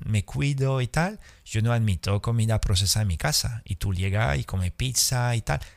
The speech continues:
que, que eso pueden pasar, pero en sí el, el momento va a ser un, un conflicto. Va a ser un conflicto, va a ser algo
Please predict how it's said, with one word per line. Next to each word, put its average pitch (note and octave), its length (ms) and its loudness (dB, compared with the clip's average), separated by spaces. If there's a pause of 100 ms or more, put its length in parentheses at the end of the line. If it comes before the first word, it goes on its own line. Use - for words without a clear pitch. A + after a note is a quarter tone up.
(160)
que, - 160 -10
que - 120 -4
eso - 240 -4 (300)
pueden C#3 220 0
pasar, B2+ 400 0
pero F#2 180 0
en F#2+ 100 2
sí B2 220 0
el, A#2+ 140 0 (100)
el G#2+ 220 -4
momento A2+ 340 2
va A2+ 60 2
a - 20 4
ser D#3 200 0
un, D3+ 200 -6
un D3 140 -2
conflicto. D3+ 560 -4 (1000)
Va G#2 80 4
a G2+ 80 4
ser A2 120 0
un A2 60 -2
conflicto, G#2+ 480 -2
va A#2+ 80 2
a - 20 6
ser G#2+ 260 4
algo C#3+ 440 2